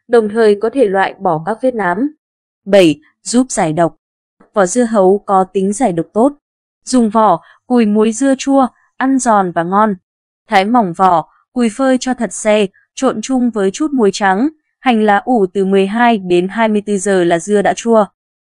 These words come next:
Món này thích hợp cho người bị tiểu đường. Tám, giảm cân.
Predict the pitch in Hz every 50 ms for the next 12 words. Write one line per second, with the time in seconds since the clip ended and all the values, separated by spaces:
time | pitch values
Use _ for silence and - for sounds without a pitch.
0 | _ 202 196 185 196 220 214 190 180 - 262 247 254 254 233 196 180 _ - 220
1 | 208 202 196 180 170 165 185 165 - - 185 170 170 180 180 175 170 160 160 _
2 | _ _ _ _ _ _ _ _ - _ _ - 180 180 180 208 269 294 - _
3 | _ _ _ - - 202 170 160 160 - 202 214 220 208 185